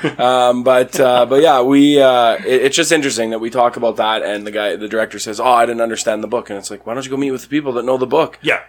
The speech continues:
Speaker 1: It's the same with this. Like, how did the author of Jack Reacher say, Yeah, this is our guy. I think Lee,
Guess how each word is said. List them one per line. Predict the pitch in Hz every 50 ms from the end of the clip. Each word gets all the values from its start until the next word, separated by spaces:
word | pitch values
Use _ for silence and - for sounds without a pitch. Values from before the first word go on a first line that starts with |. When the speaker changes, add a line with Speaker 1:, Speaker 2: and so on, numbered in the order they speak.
| _
Speaker 1:
It's | - 117 -
the | 127
same | 117 143 147 147 139
with | 139
this. | 135 160 151 -
Like, | 131 120
how | 110 135 139 147
did | 151 160 147
the | 147 147 139
author | 123 123 135 - - 120 110 113 - _ - - - _ _
of | - 117 117 113 113 107 104 110
Jack | 123 131 120 123 120
Reacher | 135 135 131 127 - 120 107 107
say, | - 120 110 107 107 104 - _ _ _ _ _ _ _ _ _ _ _ _ _ _ _ _ _
Yeah, | 120 147 185 214 190 127 - - _ _ _ _ _ _ _ -
this | - 139 156 - -
is | 156 147
our | 151 147 143
guy. | 139 147 143 165 196 180 127 110 101 104
I | 120
think | 135 135 117 110
Lee, | 117 120 139 139 139